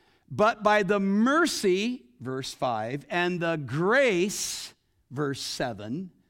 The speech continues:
"of God." And mercy is just God withholding what you and I deserve, which is judgment, damnation, and forever in hell.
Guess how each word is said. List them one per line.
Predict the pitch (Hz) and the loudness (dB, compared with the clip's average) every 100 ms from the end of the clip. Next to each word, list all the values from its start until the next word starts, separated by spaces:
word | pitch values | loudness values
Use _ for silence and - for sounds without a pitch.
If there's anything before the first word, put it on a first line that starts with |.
| _ _ | _ _
"of | - 170 147 | -6 -6 -6
God." | - 277 262 131 - _ _ _ _ _ _ _ _ _ _ _ | -8 -6 -2 -4 -6 _ _ _ _ _ _ _ _ _ _ _
And | - 196 | -8 -2
mercy | 220 339 349 - 233 226 | 2 2 2 0 0 0
is | 175 | 0
just | 208 208 - | -2 -2 0
God | 208 233 247 254 254 240 196 - _ _ _ _ _ | 2 4 4 4 4 2 -6 -12 _ _ _ _ _
withholding | - 196 147 - 185 247 269 277 262 185 147 | 2 2 2 -2 2 4 6 4 4 2 0
what | 151 | -2
you | 156 190 202 | -2 -2 2
and | |
I | 196 196 | 2 2
deserve, | 175 139 175 156 | 0 0 0 -2
which | 135 - | -4 -8
is | 120 | -12
judgment, | 92 160 220 175 220 233 - _ _ 110 | -2 2 2 2 -2 -2 -8 _ _ -6
damnation, | 156 160 160 185 214 - 208 202 196 _ - | -2 0 2 2 2 0 -2 -2 -6 _ -6
and | 143 143 | -4 -4
forever | 143 151 180 175 185 | -4 -2 -2 -2 -6
in | 151 151 | -4 -4
hell. | 127 110 73 | -4 -6 -8